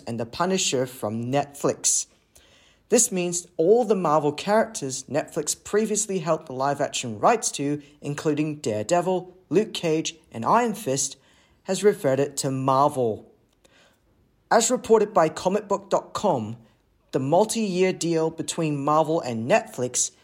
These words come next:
has officially come to a close now that the last remaining Marvel heroes Netflix held the rights to are back with Marvel. The latter of which has recently spun up its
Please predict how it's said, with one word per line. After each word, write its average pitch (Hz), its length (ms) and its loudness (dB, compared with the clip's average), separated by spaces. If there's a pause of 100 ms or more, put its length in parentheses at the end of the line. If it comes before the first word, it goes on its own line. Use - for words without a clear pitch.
(240)
has - 160 -2
officially 202 440 0
come 135 300 -6
to 113 200 -6
a 117 60 -4
close - 560 0
now 110 240 -4
that 110 220 -6
the 113 80 -8
last 147 380 2
remaining 165 520 -2
Marvel 170 380 2
heroes 113 560 -4 (260)
Netflix - 520 -4
held 104 240 -8
the 110 100 -6
rights 185 380 0
to 127 280 -4 (400)
are 175 140 2
back 98 480 -6
with 117 240 -4
Marvel. 123 580 2 (1080)
The 143 100 0
latter 240 240 6
of 151 220 0
which 120 340 -2 (220)
has 135 240 -6
recently 165 400 -2
spun 208 460 2
up - 340 -2
its 151 160 -4